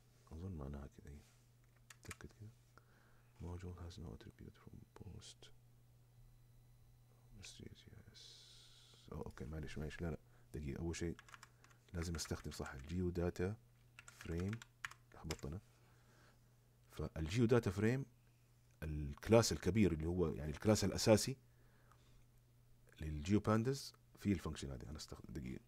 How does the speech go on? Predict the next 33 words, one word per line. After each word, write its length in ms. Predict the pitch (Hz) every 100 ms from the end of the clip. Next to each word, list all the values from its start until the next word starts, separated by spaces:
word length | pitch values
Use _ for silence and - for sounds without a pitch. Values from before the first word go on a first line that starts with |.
| -
أنا 140 | 69 -
شوف 140 | - -
بس 140 | -
بتأكد 400 | - - - 82
من 140 | 85 82
هذه 220 | 85 82
الحركة 440 | - 82 80 -
هنا. 180 | 82 101 - - - - - - -
أحط 180 | -
كده 240 | - - -
run. 100 | 110 - - - - - - - - - -
هي 120 | 69
سيكول 400 | - 82 67 65
is 40 |
not 260 | 62 58 -
defined. 300 | - - -
مظبوط، 320 | - - -
لا. 60 | 69 - - - - - - - - - - - - - - 95
هم 140 | 87
كده 260 | 92 92 80
يعني 160 | 82
إيش؟ 280 | 92 - - - - - -
حقون 280 | - 85 90
الجيو 200 | 82 85
بانداز 320 | 87 82 76
يبغوا 180 | 78 71
تنكتب. 320 | 73 - - - - - - - - - _ - - - - - - - - - -
سيكول 580 | - - 104 - 107 104
is 80 | 87
not 260 | 85 85 73
defined. 340 | 78 76 - - - - - - - - - - - - _ -
دقيقة، 340 | - 62 -
معلش. 560 | 50 - - - -